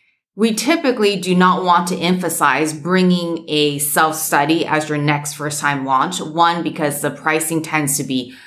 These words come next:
lower. Two, because it's good for you to be driving engagement and coaching and mentoring with your first launches,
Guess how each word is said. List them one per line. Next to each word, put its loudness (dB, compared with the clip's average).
lower. 4
Two, 4
because 2
it's -6
good 0
for -4
you 2
to 6
be 0
driving 0
engagement 0
and -4
coaching 0
and 0
mentoring -2
with -2
your -6
first -6
launches, -2